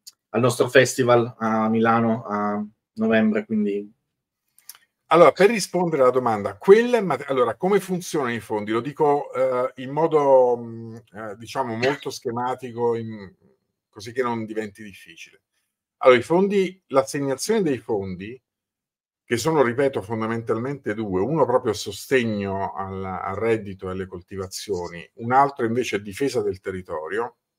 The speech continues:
Speaker 2: perché devi sapere, Luca, eh, che gli agricoltori sono anche investiti di quest'onere, cioè nel coltivare la terra devono difendere il territorio. A proposito, una delle,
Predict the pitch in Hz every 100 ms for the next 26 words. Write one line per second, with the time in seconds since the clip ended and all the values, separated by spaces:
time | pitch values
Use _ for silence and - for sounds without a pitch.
0 | _ _ _ _ _ _ - 120 95 135
1 | 131 - _ - 101 95 120 131 113 101
2 | 113 117 98 92 _ _ _ _ _ _
3 | - 104 101 98 95 95 95 90 87 92
4 | _ - - - _ - 120 117 110 113
5 | 120 143 131 131 113 98 113 117 151 139
6 | 127 113 104 - 117 110 101 98 98 -
7 | 131 104 95 92 95 101 101 95 117 135
8 | - 107 98 110 120 113 131 123 113 101
9 | 98 113 104 95 104 104 92 92 92 92
10 | 87 - - 117 110 95 107 117 104 110
11 | 110 101 98